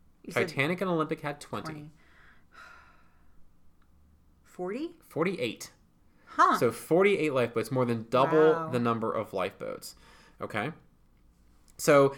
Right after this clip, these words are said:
Speaker 2: uh, and then also, they, uh, Britannic also, also added a pneumatic tube that went from the Marconi room to the bridge.
Speaker 1: Okay.
Speaker 2: So that you didn't have to have people literally sprinting back and forth between the bridge and the operate-, the Marconi is the radio room.
Speaker 1: Yeah, you
Speaker 2: It,
Speaker 1: could just shin-,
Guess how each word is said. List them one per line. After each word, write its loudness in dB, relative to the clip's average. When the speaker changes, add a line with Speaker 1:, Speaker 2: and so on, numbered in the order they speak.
Speaker 2:
uh, 4
and 0
then 2
also, 4
they, 2
uh, 2
Britannic -2
also, 0
also 0
added 0
a -2
pneumatic -2
tube -2
that -2
went -2
from -4
the -4
Marconi -2
room -2
to -2
the -2
bridge. -2
Speaker 1:
Okay. -4
Speaker 2:
So 4
that -4
you -6
didn't -2
have -2
to -2
have -2
people -4
literally 2
sprinting -4
back -2
and -4
forth 2
between -6
the -4
bridge 0
and -8
the -6
operate-, -2
the 0
Marconi -2
is -4
the -6
radio -6
room. -8
Speaker 1:
Yeah, -4
you 2
Speaker 2:
It, 0
Speaker 1:
could -4
just -12
shin-, -10